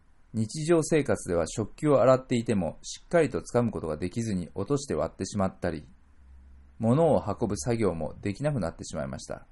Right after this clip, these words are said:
寝るときは枕の下に大きなクッションを入れて角度をつけなくては痛くて眠れませんでした。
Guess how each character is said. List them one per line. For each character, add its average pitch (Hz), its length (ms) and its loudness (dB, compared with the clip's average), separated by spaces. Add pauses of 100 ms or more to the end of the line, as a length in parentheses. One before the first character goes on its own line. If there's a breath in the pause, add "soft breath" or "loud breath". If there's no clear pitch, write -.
(420)
寝 110 140 2
る 135 100 4
と 143 160 2
き 110 120 2
は 85 220 2
枕 123 380 4
の 87 100 -2
下 92 200 -2
に 87 240 -6
大 143 180 2
き - 140 -10
な 80 100 -2
ク - 140 -4
ッ 123 40 0
シ - 220 -6
ョ 90 60 0
ン 78 120 -4
を 82 60 -6
入 82 80 -6
れ 85 120 -4
て 82 340 -2
角 147 260 -6
度 110 140 0
を 80 60 -4
つ - 100 -14
け 107 100 0
な 104 100 0
く - 80 -20
て 90 140 -6
は 76 220 -2 (360)
痛 147 240 -2
く - 60 -10
て 78 140 -2
眠 90 220 -4
れ 101 80 0
ま 95 120 0
せ 101 120 -6
ん 78 60 -6
で - 100 -10
し - 80 -14
た。 - 200 -16